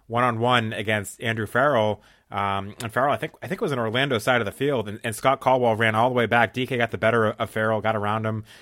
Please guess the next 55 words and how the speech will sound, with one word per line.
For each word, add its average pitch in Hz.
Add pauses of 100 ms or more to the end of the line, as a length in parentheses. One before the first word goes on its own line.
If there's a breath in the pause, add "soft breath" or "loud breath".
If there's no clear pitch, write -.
(160 loud breath)
um, 101
and 101
it 117
looked 113
like 107
there, 107
there 107
was 101
gonna 110
be 104
a 92
foot -
race, 117
and, 110
and 101
Caldwell 123
got 107
all 113
the 113
way 110
back 110
there. 104 (280 loud breath)
Um, 98 (160)
for 117
as, 107
as 110
slow 127
as 117
fifa 127
says 117
Caldwell 113
is, 113
he 107
showed 113
some 113
wheels 123
<laughs> -
there 117
to, 147
to, 131 (240 loud breath)
to -
get 135
to 131
that 123
ball 120
before 117
D 123
K 110
and, 104
and, 104
and 104
get 110
rid 117
of 113
it. 98